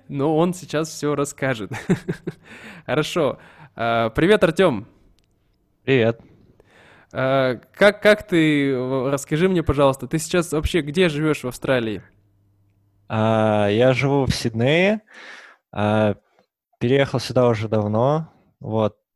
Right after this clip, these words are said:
Speaker 2: Сидней — это самый большой город в Австралии по населению.
Speaker 1: Я знаю, что многие люди делают ошибочное заключение, что Сидней — это столица.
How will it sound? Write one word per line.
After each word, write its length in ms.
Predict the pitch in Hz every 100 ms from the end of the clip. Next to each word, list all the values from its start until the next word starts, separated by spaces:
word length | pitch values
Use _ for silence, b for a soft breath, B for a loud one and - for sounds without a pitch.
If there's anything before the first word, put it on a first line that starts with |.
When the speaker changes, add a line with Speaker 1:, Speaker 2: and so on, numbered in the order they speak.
| _
Speaker 2:
Сидней — 560 | - - 110 104 120 131
это 500 | 120 - 107 95 95
самый 420 | 98 - 107 117
большой 360 | 107 104 - 107
город 300 | 107 107 107
в 60 | 98
Австралии 520 | - - 107 117 107
по 220 | - 104
населению. 760 | 104 - 98 87 92 90 87 - _ _ _ _ _ _ _ _ _ _ _ _ _ -
Speaker 1:
Я 240 | 131 160
знаю, 260 | 165 185 170
что 160 | -
многие 320 | 160 175 165
люди 380 | 156 175 151 139
делают 360 | 131 151 151 135
ошибочное 580 | 131 165 151 135 135 127
заключение, 640 | 135 135 - 175 147 120
что 420 | - - 127 120
Сидней — 440 | 113 123 131 147 139
это 140 | 135
столица. 640 | - 139 156 151 95 95